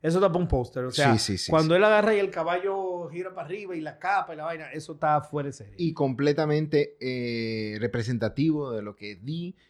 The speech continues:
Speaker 2: y su badassness de completo. O sea, está nítido.
Speaker 1: Está genial, pero my moment, as always, is more character driven.
Speaker 2: <laughs> Claro,
Speaker 1: Y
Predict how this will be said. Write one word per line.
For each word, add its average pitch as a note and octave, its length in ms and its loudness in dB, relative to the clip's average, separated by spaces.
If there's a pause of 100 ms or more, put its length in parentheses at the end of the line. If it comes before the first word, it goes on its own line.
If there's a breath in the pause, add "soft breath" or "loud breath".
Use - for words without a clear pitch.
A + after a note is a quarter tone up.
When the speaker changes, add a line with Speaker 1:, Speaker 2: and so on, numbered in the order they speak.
(120)
Speaker 2:
y B2 260 -6
su A2+ 540 -6
badassness A#2 840 0
de G2 180 -10
completo. C#3+ 680 -6
O - 20 -20
sea, F#2 200 -8
está F#2 200 -10
nítido. D2 420 -14
Speaker 1:
Está F3+ 240 2
genial, D3+ 460 2 (140)
pero D#3 360 4
my D#3+ 260 2
moment, D#3+ 540 2 (360 soft breath)
as C3 160 2
always, D#3 540 6
is B2+ 340 -8
more C#3+ 260 2
character D3+ 440 4
driven. D3+ 540 2
Speaker 2:
<laughs> - 60 -20
Claro, G#2+ 320 -4
Speaker 1:
Y C#3 40 -4